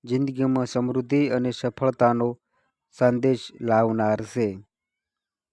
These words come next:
મિત્રો, હવે કરીએ વાત સાતમી ભાગ્યશાળી રાશિ વિશે. હવે મિત્રો, જે ભાગ્યશાળી રાશિ આવે છે આગળની, એ રાશિ છે મિત્રો કન્યા રાશિ.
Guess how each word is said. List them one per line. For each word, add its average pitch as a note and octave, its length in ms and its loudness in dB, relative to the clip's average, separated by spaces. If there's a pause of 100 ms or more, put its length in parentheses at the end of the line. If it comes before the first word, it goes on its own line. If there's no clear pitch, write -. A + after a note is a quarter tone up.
(800)
મિત્રો, C#3 640 2 (260)
હવે A#2+ 320 0 (440)
કરીએ C3 340 2
વાત B2 260 4 (140)
સાતમી B2 580 0 (300)
ભાગ્યશાળી A#2 640 0
રાશિ A2+ 420 0
વિશે. A#2 440 -4 (340)
હવે B2+ 140 2
મિત્રો, C3+ 360 2
જે B2+ 140 0
ભાગ્યશાળી B2 600 6
રાશિ A#2+ 380 6
આવે B2 260 8
છે - 140 2
આગળની, A#2 520 4
એ C3+ 280 -2
રાશિ A#2 360 2
છે A2+ 180 -4
મિત્રો A2+ 460 -2 (520)
કન્યા B2 340 2
રાશિ. A2 420 2